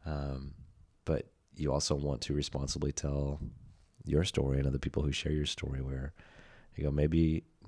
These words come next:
maybe you shouldn't feel that pressure. Maybe, or maybe you should just for a year and then,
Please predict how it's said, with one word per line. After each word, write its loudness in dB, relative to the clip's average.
maybe 0
you 4
shouldn't 2
feel 2
that 0
pressure. -4
Maybe, -6
or 8
maybe 8
you 8
should 6
just 4
for 8
a 12
year 10
and 6
then, 6